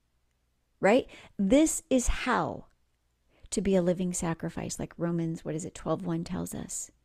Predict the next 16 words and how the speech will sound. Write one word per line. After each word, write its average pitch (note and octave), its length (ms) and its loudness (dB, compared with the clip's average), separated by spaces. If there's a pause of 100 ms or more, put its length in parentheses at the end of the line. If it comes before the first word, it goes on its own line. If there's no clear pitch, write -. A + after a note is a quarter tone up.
(440)
This A#3 220 6
is C4 160 2
how, A3 640 4 (340)
as G3 220 6
a F#3 60 2
believer F3+ 720 0
who's F3+ 220 2
being F#3+ 300 0
transformed G#3 760 -2
from F#3 200 0
the F3 200 0
inside F#3+ 460 0
out, F3+ 220 0
who's F3+ 160 -6
allowing F3+ 540 0
God F3+ 280 2